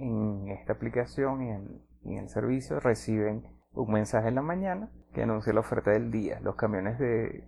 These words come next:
bueno, de este estilo, digamos, de circo están acompañados de luces y música, y los trabajadores de Amazon participan en juegos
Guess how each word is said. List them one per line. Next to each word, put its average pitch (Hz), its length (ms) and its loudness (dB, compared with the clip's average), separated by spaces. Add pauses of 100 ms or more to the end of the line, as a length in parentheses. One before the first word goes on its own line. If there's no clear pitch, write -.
bueno, 101 280 0
de - 80 -6
este - 160 -4
estilo, 110 760 2
digamos, 104 560 -4
de 110 140 0
circo 117 800 0
están 110 220 -2
acompañados 107 460 2
de 117 60 -2
luces 110 380 -2
y 113 100 -6
música, 127 720 -4
y 127 100 -4
los 127 240 -2
trabajadores 117 540 2
de 131 40 0
Amazon 117 380 -4
participan 110 560 0
en 117 120 -4
juegos 113 500 4